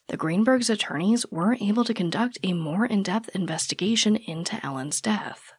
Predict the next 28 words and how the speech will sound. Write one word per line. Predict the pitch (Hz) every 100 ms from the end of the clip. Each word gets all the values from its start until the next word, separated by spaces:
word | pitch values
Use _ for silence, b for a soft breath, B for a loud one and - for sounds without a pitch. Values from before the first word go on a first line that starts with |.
| _ _ _ -
They | 170
uncovered | 214 269 - 220 233
even | - 226 247 247 -
more | 185 170 208 247
information | 247 190 175 160 156 - 214
that | 214
had | 196 202
never | 185 156 196 226
come | - 170 156
to | -
light. | 202 240 226 - - - _ _ _ _
We | 175 226
know | 262 254 269
this | 220 214
is | 220
exactly | 214 202 165 180 240 226
why | 202 208
so | - - 185 226
many | 233 220 233
families | - 208 233 226 226
pursue | - 202 - 185 208 220
civil | - 226 226 214
suits, | - 123 104 - - - - _
just | - 180 -
to |
get | 247 247
more | 185 175 220
information. | 220 214 196 190 175 247 - 147 - -